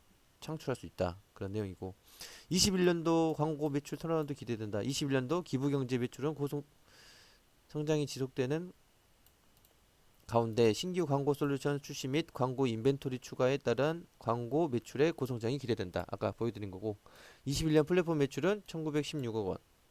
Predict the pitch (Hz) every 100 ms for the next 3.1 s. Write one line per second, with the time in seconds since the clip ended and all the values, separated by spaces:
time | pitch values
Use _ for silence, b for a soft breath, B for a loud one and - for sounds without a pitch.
0 | _ _ - 95 98 101 135 113 117 -
1 | - 80 85 - 104 95 131 b b b
2 | - 123 135 123 - 165 160 170 170 113
3 | -